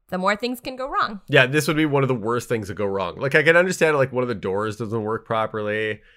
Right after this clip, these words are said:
Speaker 2: or maybe there's a malfunction in navigation, but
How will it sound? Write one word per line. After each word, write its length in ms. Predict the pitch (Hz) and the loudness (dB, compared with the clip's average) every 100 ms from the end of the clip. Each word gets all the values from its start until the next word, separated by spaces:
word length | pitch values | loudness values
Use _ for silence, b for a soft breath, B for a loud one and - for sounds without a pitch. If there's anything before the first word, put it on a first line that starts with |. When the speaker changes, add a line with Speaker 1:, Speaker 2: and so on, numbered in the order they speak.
| b _ | b _
Speaker 2:
or 140 | - | -6
maybe 160 | 95 104 | -4 -2
there's 140 | 104 | -2
a 60 | 107 | -4
malfunction 640 | 98 95 - 107 104 110 | -2 -2 -2 -6 -6 -6
in 100 | 98 | -4
navigation, 800 | 87 92 90 87 90 - 104 110 - | -2 -2 -2 -6 -6 -6 -8 -8 -4
but 280 | 101 95 | 0 0